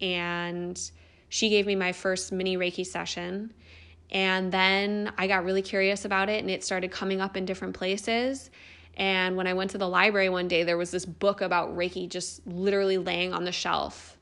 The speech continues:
staring at me, like, "Here I am." And I grabbed it, and I signed up for an attunement not long after, 'cause I felt like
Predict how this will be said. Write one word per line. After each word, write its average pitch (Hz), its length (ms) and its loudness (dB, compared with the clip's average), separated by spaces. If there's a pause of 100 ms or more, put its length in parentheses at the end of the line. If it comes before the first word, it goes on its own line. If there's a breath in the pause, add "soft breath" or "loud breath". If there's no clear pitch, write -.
(100)
staring 170 540 -2
at 76 160 0
me, 98 240 -6
like, 80 280 -2
"Here - 560 -10
I 196 80 2
am." 208 420 2 (580 loud breath)
And 180 420 2
I 170 140 2
grabbed 180 300 4
it, 269 200 0 (160)
and 180 520 -2
I 175 180 0
signed 190 300 -2
up 185 100 0
for 190 140 -6
an 185 120 -2
attunement 208 680 -4 (440)
not 165 640 -4
long 196 240 2
after, 269 480 0
'cause 190 200 -6
I 175 140 -2
felt 180 420 0
like 175 640 -6